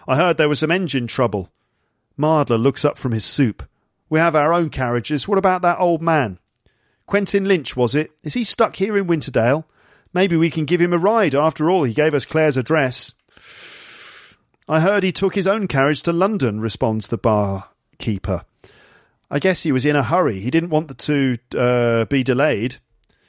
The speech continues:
You begin growing suspicious of Quentin Lynch, the well-travelled old man. What's the rush to London? You're suspicious of the fact that he's probably spent time in, he's either spent time in France, Germany, or India.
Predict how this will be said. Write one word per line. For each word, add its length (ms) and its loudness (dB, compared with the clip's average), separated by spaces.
You 100 -10
begin 220 -2
growing 380 0
suspicious 680 -4
of 120 -10
Quentin 440 -2
Lynch, 360 -6
the 80 -2
well-travelled 720 2
old 260 -2
man. 300 -8
What's 200 -4
the 120 -4
rush 360 0
to 100 -4
London? 600 -4
You're 160 4
suspicious 640 0
of 80 -2
the 80 0
fact 260 0
that 100 -4
he's 120 -2
probably 300 0
spent 400 -2
time 460 0
in, 380 -2
he's 200 -8
either 180 -2
spent 320 -4
time 320 0
in 160 -2
France, 340 2
Germany, 380 2
or 120 6
India. 400 2